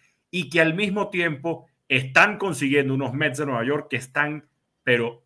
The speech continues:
impecables, jugando pelota en este gran inicio de campaña para los Mets de Nueva York, donde mantengo la mejor firma que ha podido hacer Steven, Stephen Cohen en estos dos años que tiene siendo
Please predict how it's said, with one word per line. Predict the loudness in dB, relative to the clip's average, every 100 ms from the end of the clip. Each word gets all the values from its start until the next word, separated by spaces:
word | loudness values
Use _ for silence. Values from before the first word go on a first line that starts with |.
| _
impecables, | 4 6 6 0 -6 _ _ 2 4 8 10 10 4 -4 -10
jugando | -6 0 2 2 0 0
pelota | 2 2 2 0 -2
en | -2
este | -2 -2 -2
gran | 4 6 4 0 -4
inicio | -2 -2 -2 -4
de | -2
campaña | -2 -4 -2 0 0 -2
para | -2
los | -2 -2
Mets | -4 -2
de | -4
Nueva | -2 -2
York, | 0 0 -2 _ _ _
donde | -4 -4 -2 -4
mantengo | -4 -2 -2 -4 -8 -18 _
la | -2 0 0
mejor | -4 -2 2 2 2 -8 _ _
firma | _ 0 2 2 -2 -12 -8
que | -2
ha | -2
podido | 0 0 2 0
hacer | 2 2 0 -4 _ _
Steven, | -4 -2 -4 -2 -4 -8 _
Stephen | -4 -4 -6 -6 -8
Cohen | -2 -2 -2 -4 -12 _ _ _
en | -4 0
estos | 0 0 0
dos | 0 0
años | 0 0 -2
que | -6
tiene | -4 -2 -2
siendo | -2 -2 -2 -6